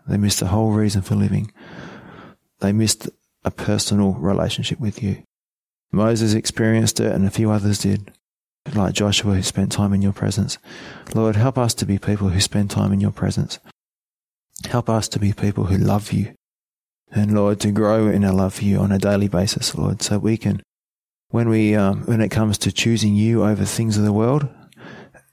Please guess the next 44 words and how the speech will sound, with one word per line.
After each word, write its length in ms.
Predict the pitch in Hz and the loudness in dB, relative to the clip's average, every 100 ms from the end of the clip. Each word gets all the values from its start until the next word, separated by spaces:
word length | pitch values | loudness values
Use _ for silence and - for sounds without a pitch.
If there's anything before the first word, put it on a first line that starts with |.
| - | -6
it's 180 | 104 110 | -2 0
an 80 | 101 | 2
easy 320 | 110 104 98 | 2 2 0
choice 540 | - 98 101 - - - - _ _ _ _ | 0 0 -2 -6 -10 -16 -20 _ _ _ _
because 360 | - - 104 92 | -6 -2 0 0
we 160 | 104 104 | 0 2
want 380 | 107 104 - | 2 0 -2
you 400 | 113 110 98 101 107 | 0 2 2 0 -2
more 400 | 107 104 104 95 | 0 2 2 2
than 100 | 95 | 0
we 80 | |
want 220 | 101 101 98 | 0 0 -2
the 80 | |
things 300 | - 101 98 | -4 -2 -2
in 80 | 95 | -2
the 80 | 101 | -2
world. 340 | 98 95 - - _ _ _ _ _ _ _ _ | 0 -2 -4 -10 _ _ _ _ _ _ _ _
Help 220 | - 113 | -4 -2
us, 140 | 120 - | -2 -2
Father, 600 | 113 107 113 120 117 - | 0 2 2 0 -2 -8
to 100 | - | -6
be 140 | 101 101 | -4 -2
faithful 440 | - 107 - 117 | -2 -4 -4 -8
to 180 | - 107 | -6 -2
you 280 | 107 117 - - _ _ _ _ _ - | 0 0 -6 -20 _ _ _ _ _ -2
more 240 | 107 110 | 2 2
and 100 | 107 | 2
more, 320 | 107 107 120 - - _ _ _ _ | 2 2 -2 -6 -20 _ _ _ _
and 180 | - 98 | -4 -2
so 120 | - | 0
we 80 | 104 | 0
don't 180 | 101 - | 0 0
let 100 | 98 | 0
you 100 | 107 | 0
down 240 | 101 101 | 2 0
so 160 | 101 104 | 0 0
much, 200 | 104 104 | 0 0
so 120 | - | 0
we 60 | 101 | 0
don't 160 | 101 | 0
grieve 280 | 98 104 101 | 0 0 0
your 120 | 101 | 0
Holy 200 | 95 107 | 0 0
Spirit. 400 | 104 - 104 101 | -2 -2 -2 -2